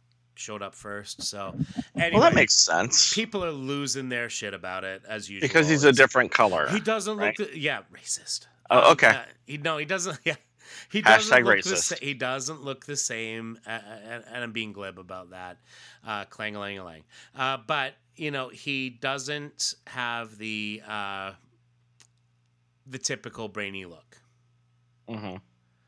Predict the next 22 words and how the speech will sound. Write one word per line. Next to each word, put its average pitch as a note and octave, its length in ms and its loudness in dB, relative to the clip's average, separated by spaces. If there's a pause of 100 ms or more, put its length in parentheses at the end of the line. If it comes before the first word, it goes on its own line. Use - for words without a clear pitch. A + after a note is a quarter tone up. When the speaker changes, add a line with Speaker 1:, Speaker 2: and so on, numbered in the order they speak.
(140)
Speaker 2:
Okay. E3+ 260 6 (160)
Speaker 1:
And C#3+ 180 -6
for - 100 -12
those, F#3 260 -4
for D#3+ 120 -10
those D#3 200 -6
coming C#3+ 300 -8
back B2 300 -6 (100)
in A#2+ 220 -8
after A#2 220 -10
the A#2 80 -16
spoilers, G#2+ 320 -10
Speaker 2:
He's C3+ 240 2
Speaker 1:
I'm B2+ 60 0
Speaker 2:
not B2+ 240 10
Speaker 1:
not - 20 -
s-, B2+ 60 -10
Speaker 2:
green. A#2 440 6
Speaker 1:
I'm G#2 60 2
not G#2 100 0
Speaker 2:
He's G#2+ 140 0
not G#2+ 100 6